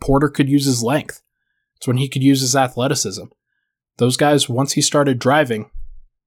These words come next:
couldn't get away from Porter,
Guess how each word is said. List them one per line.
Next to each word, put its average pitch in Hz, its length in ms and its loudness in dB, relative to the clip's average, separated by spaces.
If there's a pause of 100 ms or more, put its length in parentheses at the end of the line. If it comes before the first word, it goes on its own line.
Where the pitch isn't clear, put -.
(280)
couldn't 156 340 2
get 160 160 4
away 143 540 2 (440)
from 127 280 0
Porter, 147 420 0